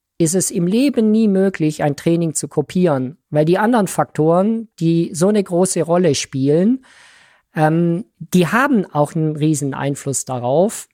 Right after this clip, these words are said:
dass wir vielleicht diese, dieses Eminenztraining, was wir manchmal haben, ne? Wir haben einen super Athleten, der hat ein tolles Training oder einen tollen Influencer, der sagt, das ist genau das Ding. Das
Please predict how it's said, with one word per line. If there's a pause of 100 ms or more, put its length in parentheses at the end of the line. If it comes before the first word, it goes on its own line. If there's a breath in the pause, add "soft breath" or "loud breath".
dass
wir
vielleicht
diese,
dieses
Eminenztraining,
was
wir
manchmal
haben,
ne?
Wir
haben
einen
super
Athleten,
der
hat
ein
tolles
Training
oder
einen
tollen
Influencer,
der
sagt,
das
ist
genau
das
Ding. (800 loud breath)
Das